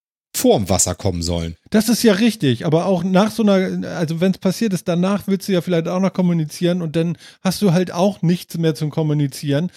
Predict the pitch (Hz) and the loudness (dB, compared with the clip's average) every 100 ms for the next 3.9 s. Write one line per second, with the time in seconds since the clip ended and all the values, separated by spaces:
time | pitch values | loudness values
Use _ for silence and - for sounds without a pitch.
0 | - - 160 165 170 180 165 175 180 165 | -16 -8 -4 -4 -4 -4 -4 -4 -2 -2
1 | - - 160 156 156 170 160 170 196 202 | -2 0 0 0 0 0 0 0 2 4
2 | 131 110 92 - _ - _ _ 147 151 | 2 0 -4 -12 _ -20 _ _ -2 -2
3 | 156 208 156 156 120 123 104 123 196 | -2 -6 -2 0 2 2 2 0 -2